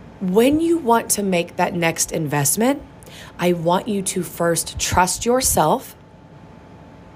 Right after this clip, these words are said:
that you do make good decisions. And then number two, I want you to go into it with the identity of, "I always get what I came for. I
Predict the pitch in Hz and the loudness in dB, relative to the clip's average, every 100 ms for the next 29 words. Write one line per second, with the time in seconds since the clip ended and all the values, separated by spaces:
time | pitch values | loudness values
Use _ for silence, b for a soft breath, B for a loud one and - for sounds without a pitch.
0 | - - - - - - - 165 185 185 | -20 -20 -20 -20 -12 -2 0 2 0 2
1 | 175 196 185 196 175 170 196 - 151 147 | 2 2 2 0 -2 -2 -2 -2 -4 -4
2 | 160 175 B B B - 190 208 214 214 | -6 -10 B B B -2 0 2 2 0
3 | 202 190 - - 311 185 175 233 - B | -2 -2 -2 0 0 0 0 -6 -12 B
4 | B B - 185 196 214 233 247 214 - | B B -4 0 0 0 0 0 -2 0
5 | 190 180 180 - - - - - - - | 0 0 -4 -12 -20 -20 -20 -20 -20 -16
6 | 180 214 262 - 233 196 208 202 196 190 | 2 4 4 0 0 2 2 2 2 4
7 | 160 160 170 196 175 156 151 147 - 170 | 4 4 2 2 0 2 0 -2 -4 -4
8 | - - 180 185 190 190 190 - - 170 | -4 -4 0 2 2 2 2 0 0 2
9 | 160 160 - 156 151 147 143 156 147 131 | 2 0 -4 0 2 2 0 -2 -4 -2
10 | - - - - - - - - - - | -2 -2 -6 -18 -20 -20 -20 -20 -20 -20
11 | - - - - - 233 | -20 -20 -20 -4 0 0